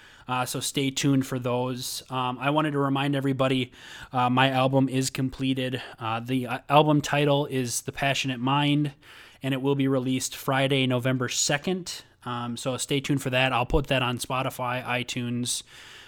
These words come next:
Um, I'll be posting it on my Instagram page. Um, and we, Steven and I have talked about possibly doing an episode talking about the album, but, uh,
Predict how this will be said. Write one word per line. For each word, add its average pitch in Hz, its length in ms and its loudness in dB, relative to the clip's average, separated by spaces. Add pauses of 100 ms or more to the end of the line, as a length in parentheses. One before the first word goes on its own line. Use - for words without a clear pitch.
(140)
Um, 113 540 -2
I'll 120 200 -2
be 127 100 -2
posting 127 380 -4
it 120 80 -2
on 120 180 0
my 113 220 -2
Instagram 120 640 -4
page. 117 640 -6 (420)
Um, 110 380 -4
and 127 200 -2
we, 143 340 2 (420)
Steven 196 340 4
and 175 80 6
I 170 100 8
have 143 120 2
talked 160 300 4
about 165 200 0
possibly 156 460 0
doing 151 220 2
an 147 100 2
episode 151 420 -2
talking 151 300 2
about 147 220 2
the 147 120 2
album, 143 380 2
but, 123 380 -2
uh, 117 200 0